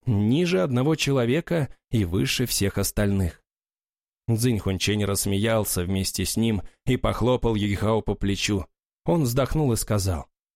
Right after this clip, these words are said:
«Если бы ты только был моим учеником! Пойдем, я провожу вас, ребята!»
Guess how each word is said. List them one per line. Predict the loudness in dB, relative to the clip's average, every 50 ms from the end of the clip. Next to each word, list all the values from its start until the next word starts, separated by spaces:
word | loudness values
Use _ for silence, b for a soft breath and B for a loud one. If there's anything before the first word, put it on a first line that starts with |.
| _ _ _ _ _ _ _ _ -2
«Если | 0 2 4 4 4 2 2 2 0 0
бы | 0 0 0
ты | 0 -2 -2
только | 0 0 2 2 2 0 0 -2
был | 0 0 0 2 2 2
моим | 0 0 0 0 2 0 0 0
учеником! | 0 0 0 0 0 0 0 0 0 2 2 2 0 0 -4 -10 _ _ _ _ _
Пойдем, | -2 -2 0 0 2 2 2 2 2 0 -4 -8 _ _ _ _ _
я | 0 2 2 2
провожу | 2 2 2 2 2 2 2 2 2 2
вас, | 2 0 2 0
ребята!» | 2 2 2 2 2 0 0 -2 -4 -6 -6 -8